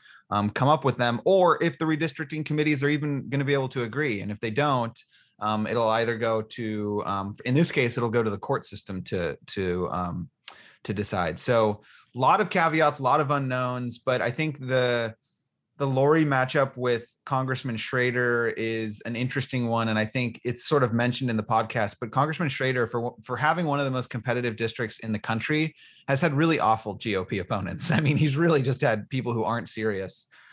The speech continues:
um, run against him. And I think, uh,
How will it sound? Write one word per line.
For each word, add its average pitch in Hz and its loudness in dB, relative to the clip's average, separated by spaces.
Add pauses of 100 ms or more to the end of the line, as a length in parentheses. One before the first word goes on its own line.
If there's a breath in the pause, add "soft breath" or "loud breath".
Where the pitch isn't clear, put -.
um, 117 0
run 117 2
against 110 -2
him. 151 0
And 131 2
I 120 0
think, 127 -4 (480 soft breath)
uh, 104 2